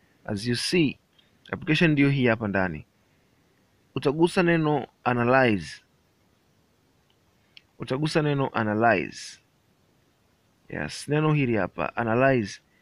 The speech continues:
Nitaligusa. Baada ya hapo itaanza ku analyze.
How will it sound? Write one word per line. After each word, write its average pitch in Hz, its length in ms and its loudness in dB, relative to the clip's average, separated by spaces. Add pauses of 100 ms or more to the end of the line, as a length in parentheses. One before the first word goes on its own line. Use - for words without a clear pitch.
(600)
Nitaligusa. 151 840 0 (1040)
Baada 120 160 2
ya 127 80 4
hapo 151 200 0
itaanza 135 380 0
ku 117 180 0
analyze. 107 640 2